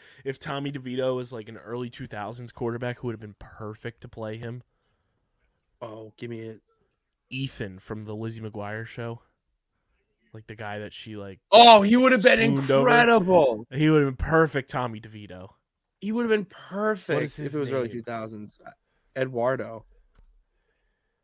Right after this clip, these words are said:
Speaker 2: Why is that E-, w-, Eddie?
Speaker 1: Ethan Kraft, uh, who was Clayton Snyder is his name.
Speaker 2: Great name, too.
Speaker 1: He would have been a perfect Tommy DeVito.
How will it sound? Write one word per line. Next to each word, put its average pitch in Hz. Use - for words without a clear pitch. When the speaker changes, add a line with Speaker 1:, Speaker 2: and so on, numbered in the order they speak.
Speaker 2:
Why 135
is 160
that 131
E-, -
w-, 143
Eddie? 240
Speaker 1:
Ethan 151
Kraft, 110
uh, 110
who 120
was 113
Clayton 170
Snyder 123
is 113
his -
name. 135
Speaker 2:
Great 147
name, 117
too. 110
Speaker 1:
He 143
would 143
have 131
been 127
a 117
perfect 123
Tommy 98
DeVito. 92